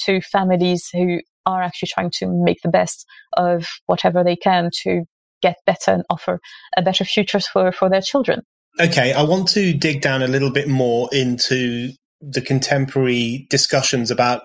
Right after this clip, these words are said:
Speaker 2: race and identity. And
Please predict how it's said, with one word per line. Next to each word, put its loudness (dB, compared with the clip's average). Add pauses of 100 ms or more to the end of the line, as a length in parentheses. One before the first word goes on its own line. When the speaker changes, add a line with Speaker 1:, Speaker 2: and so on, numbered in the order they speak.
Speaker 2:
race 0
and 0 (240)
identity. 0 (460)
And 2